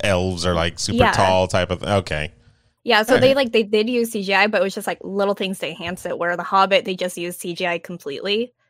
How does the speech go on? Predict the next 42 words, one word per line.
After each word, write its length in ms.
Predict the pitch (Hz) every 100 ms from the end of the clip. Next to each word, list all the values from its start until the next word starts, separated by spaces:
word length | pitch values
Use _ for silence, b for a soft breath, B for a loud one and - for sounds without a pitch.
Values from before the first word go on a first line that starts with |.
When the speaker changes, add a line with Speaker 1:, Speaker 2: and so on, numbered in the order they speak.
| _ _
Speaker 2:
so. 200 | - - - 196 - _ -
Speaker 1:
And 100 | 135
then, 160 | 139 139
mind 300 | 175 175 143
you, 60 |
this 180 | 123 113
is 100 | 101
a 60 | 92
different 300 | 110 92 104
age, 640 | 147 147 147 143 - - - - -
so 140 | -
you 160 | 113 120
know 100 | 117
there's 140 | 107
probably 220 | 120 107
gonna 120 | 104 98
be 140 | 95
different 560 | 87 107 107 101 101 - - _ -
things 420 | 135 135 131 120
in 100 | 123
the 140 | 120
environment. 840 | 120 113 120 117 120 120 120 117 - B B B B _
Um, 840 | 98 95 90 87 82 80 78 78 92 - _ _ _ _ _ _ _ _ _ -
but, 260 | 156 131
but 200 | 113 113 - - _ -
besides 400 | 139 185 170 135
that, 240 | 123 104
my, 220 | 117 117 117
my 180 | 113 101 107
original 360 | 123 139 135
point 300 | 113 131 107
was 380 | 98 95 92 90 B B
you 180 | 95 123
want 220 | 147 143
them 260 | 139 127 127
to 360 | - 117 104 101
spend 600 | - 135 123 117 110 101 b b -
a 100 | 95
whole 140 | 117
bunch 200 | 131 -
of 60 | 123
money 500 | 117 104 101 101